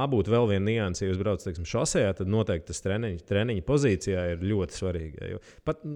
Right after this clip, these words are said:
patiesībā daudzi, manuprāt, arī to ignorē vienkārši pie tādiem indoor treniņiem, pat ja jūs braucat uz riteņa, ja jūs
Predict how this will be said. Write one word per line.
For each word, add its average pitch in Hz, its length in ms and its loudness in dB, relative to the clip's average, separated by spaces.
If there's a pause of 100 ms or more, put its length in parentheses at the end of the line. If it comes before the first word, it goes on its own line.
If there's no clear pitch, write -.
(200)
patiesībā 123 500 0
daudzi, 107 640 0 (400)
manuprāt, 104 500 2
arī 98 120 4
to 107 120 2
ignorē 101 320 4
vienkārši 110 380 0
pie 90 100 0
tādiem 92 300 2
indoor 113 260 4
treniņiem, 101 380 0
pat 90 160 -2
ja 90 80 2
jūs 90 100 2
braucat 101 240 0
uz 107 140 -2
riteņa, 85 400 0
ja 87 140 -6
jūs 87 260 -10